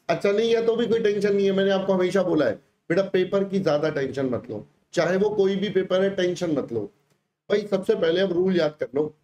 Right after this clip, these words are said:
ये आपका last step है। Yes, now this is the last step in your examination, आपका last paper आपके पास आ गया है। अब दोस्तों ये जो last paper आ गया है तो आपको एक बात तो याद रखनी है कि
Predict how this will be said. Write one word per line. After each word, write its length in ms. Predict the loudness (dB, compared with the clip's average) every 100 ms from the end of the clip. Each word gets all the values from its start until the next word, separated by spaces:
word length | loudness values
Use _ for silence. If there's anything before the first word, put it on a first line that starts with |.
| _ _
ये 440 | -6 -2 0 0 -2
आपका 420 | -2 -2 -2 0 0
last 880 | 0 0 0 0 2 0 -4 -10
step 460 | -10 -6 -4 -4 -4
है। 100 | -10 -12 _ _ -6
Yes, 360 | -2 -2 -4 -12 _ _ _ -4
now 160 | 0 0
this 240 | 0 -2 0
is 180 | 0 2
the 80 | 0 2 2
last 340 | 2 -2 -2
step 400 | -2 -2 -2 0
in 80 | 2
your 160 | 2 0
examination, 800 | 0 0 0 2 2 0 -2 -4 -4
आपका 320 | -4 -4 0 0
last 540 | 2 0 0 -4 -6 -2
paper 300 | 0 0 2
आपके 240 | 0 -2 -4
पास 260 | -2 0
आ 100 | 0
गया 180 | 2 0
है। 220 | 0 -6 _ _ _ _ _ -2
अब 140 | 2
दोस्तों 260 | 2 2 0
ये 200 | 2 2
जो 120 | 2 2
last 340 | 2 0 0
paper 280 | 0 2 0
आ 100 | 0
गया 180 | 0 0
है 60 |
तो 80 | 2
आपको 320 | 0 0 -2 0
एक 200 | -2 0
बात 160 | -2 -2
तो 60 | 0
याद 260 | 0 2 0
रखनी 260 | -2 0
है 80 | 0
कि 100 | -2